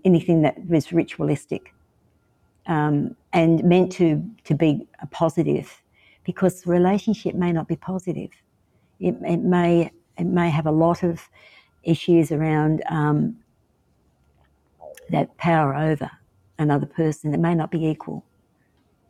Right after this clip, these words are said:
And there could be a lot of, uh, a, a lot of ways that another person may be using that. And, and it can, it could become quite difficult for,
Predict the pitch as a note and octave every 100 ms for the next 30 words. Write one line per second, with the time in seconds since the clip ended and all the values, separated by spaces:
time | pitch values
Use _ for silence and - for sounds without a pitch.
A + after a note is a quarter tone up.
0 | _ _ _ - E3 D#3 - F#3 F3 D#3+
1 | D#3 - D#3 D#3 E3 E3 F3 D#3+ D3 _
2 | - _ _ _ _ _ _ - - F#2
3 | F#2+ F#2 F#2+ - - - - - - -
4 | - - - B3 - _ _ _ _ _
5 | _ - - - F3+ F3+ G3+ E3+ F3 E3+
6 | E3 D3 - D#3 D3+ D#3 - E3 D3+ D#3+
7 | D#3 D3+ D3+ D3 D#3+ E3 D#3 C#3+ C#3 -
8 | - _ - - _ _ _ _ D#3+ D3+
9 | D#3 - _ _ - D#3+ D3+ - D#3+ D3
10 | - E3+ - D#3+ - F#3+ - - D#3 -
11 | D3 C#3 C#3+ - D#3 D#3 - C#3+ C#3 C#3
12 | - - D3 D#3